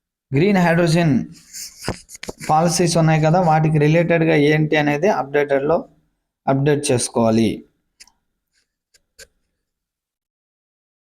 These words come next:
ఇది, ఇది యొక్క జీవ ఇంధనం ప్రకారం రెండు వేల పదిహేడు నాటికి ఇంధన వినియోగంలో ఉండాల్సిన జీవ ఇంధనాల శాతం ఎంత అంటే ఇరవై శాతం. నెక్స్ట్ ఎనభై తొమ్మిదో ప్రశ్న, హైడ్రోజన్ను ఇంధనంగా ఉపయోగించే కారు,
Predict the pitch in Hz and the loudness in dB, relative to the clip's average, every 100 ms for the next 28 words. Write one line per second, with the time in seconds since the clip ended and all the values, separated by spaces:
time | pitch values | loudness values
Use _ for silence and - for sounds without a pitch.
0 | 165 160 - 139 160 170 170 170 139 165 | -2 0 0 -2 0 2 2 0 0 2
1 | 185 190 180 180 175 160 160 165 165 190 | 2 2 2 2 0 0 0 2 2 2
2 | 254 185 160 170 175 160 156 170 165 160 | 2 2 2 0 0 0 0 0 0 0
3 | 160 185 170 175 175 165 165 156 160 170 | 0 -2 0 0 0 2 2 2 0 2
4 | 165 160 156 156 156 139 151 156 151 151 | 0 0 0 0 -2 -2 -2 0 0 -2
5 | 147 139 139 139 147 143 139 147 143 190 | -2 -2 -2 -2 -2 -4 -2 -2 -2 0
6 | 143 139 135 - - _ _ _ _ _ | 0 0 -2 -6 -16 _ _ _ _ _
7 | _ _ _ _ _ _ _ _ _ 139 | _ _ _ _ _ _ _ _ _ -4
8 | 147 147 143 175 180 170 185 208 151 131 | -2 0 0 0 0 0 0 0 -2 -2
9 | 110 - 127 156 190 196 196 185 180 165 | -4 -4 -2 0 0 0 2 2 2 2
10 | 180 180 175 165 165 165 160 156 160 156 | 2 2 2 0 0 0 0 0 -4 -4
11 | 139 143 170 139 - | -2 0 2 0 -4